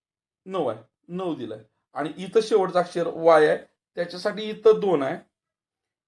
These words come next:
इथं दोन आहे आणि मग इथं बी शेवटचं वाय आहे, त्याच्यासाठी दोन असणार आहे. आणि अशा पद्धतीनं बघितलं तर आपला पर्याय क्रमांक दोन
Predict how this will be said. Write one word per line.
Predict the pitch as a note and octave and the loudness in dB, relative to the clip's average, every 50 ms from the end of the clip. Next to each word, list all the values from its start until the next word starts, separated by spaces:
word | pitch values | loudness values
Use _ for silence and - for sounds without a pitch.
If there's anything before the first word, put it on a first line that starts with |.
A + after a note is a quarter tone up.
| _ - | _ -16
इथं | D#3 F3 F3 - - B3 B3+ | -14 -14 -6 0 2 2 2
दोन | - A3 F3 D3 B2 | 2 0 0 -2 -4
आहे | A#2+ - - _ _ _ - | -6 -10 -14 _ _ _ -12
आणि | D3 D#3 | -10 -8
मग | F3 F3+ - - | -8 -10 -10 -12
इथं | G#3 G#3 G#3 C4 C4 | -10 -6 -4 -4 -4
बी | C4 | -4
शेवटचं | A#3 - C4 B3 A3 G#3+ - - G#3 | -2 2 4 6 6 6 6 4 4
वाय | F#3 E3+ D#3 D3 | 4 4 4 4
आहे, | C#3+ - | 2 -2
त्याच्यासाठी | - - - F3 E3+ - F#3+ E3+ F#3 G3 | -6 -10 -12 -12 -10 -8 -10 -10 -10 -10
दोन | E3+ G3 G#3 G3+ F3+ | -8 -8 -6 -4 -4
असणार | F3 F3 - D3 C#3+ | -4 -4 -2 -4 -4
आहे. | D3 D3 - _ _ _ _ - | -4 -4 -8 _ _ _ _ -18
आणि | B2+ B2 B2 - | -18 -14 -12 -10
अशा | D3 D3+ - - F#3+ | -12 -10 -6 -6 -6
पद्धतीनं | F3 F#3 G3 F3 D#3+ D#3+ F#3 F#3+ F#3+ F3+ | -6 -6 -10 -10 -10 -12 -12 -10 -8 -8
बघितलं | F#3+ G3 G3 G3+ G3 - G#3 G#3+ G#3+ - _ _ _ _ _ _ - | -8 -8 -8 -8 -8 -6 -6 -6 -8 -12 _ _ _ _ _ _ -14
तर | F#3 - | -12 -8
आपला | E3 E3+ E3+ E3+ E3+ F#3 G3 - - _ _ _ _ _ _ _ _ _ _ _ _ - | -8 -8 -6 -4 -2 -2 -2 -2 -6 _ _ _ _ _ _ _ _ _ _ _ _ -8
पर्याय | F3+ F3+ F3+ F3 F3 | -4 -2 -2 -2 -2
क्रमांक | F3 F3+ F3 F3 F3 E3 F3+ F3 D#3+ | -4 -6 -6 -6 -6 -8 -8 -8 -2
दोन | E3+ G#3+ G#3+ G#3 G#3 | 2 4 4 4 2